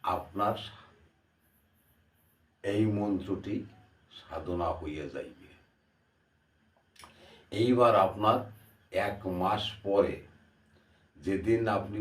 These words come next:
পূজা আরম্ভ করিয়াছেন, তার থেকে এই এক মাস যাওয়ার পরে, যেমন দুর্গা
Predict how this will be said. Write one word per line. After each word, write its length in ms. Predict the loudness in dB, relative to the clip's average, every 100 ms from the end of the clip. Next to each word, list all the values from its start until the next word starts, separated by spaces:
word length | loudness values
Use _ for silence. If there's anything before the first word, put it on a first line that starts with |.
| -6
পূজা 220 | -4 0 2
আরম্ভ 220 | 2 -2 -6 -4
করিয়াছেন, 500 | -2 0 -2 -2 -8 -6
তার 180 | -6 -6 -8
থেকে 180 | -14 -6 -6
এই 60 | -4 -6
এক 80 | -6 -6
মাস 160 | -6 -6 -12 -18 -14 -14 -14 -8
যাওয়ার 260 | -4 -2 -4 -8
পরে, 180 | -12 -12 -20 -20 -16 -4
যেমন 300 | -2 0 -2 -4 -10 -18 -8
দুর্গা 320 | -6 -4 -2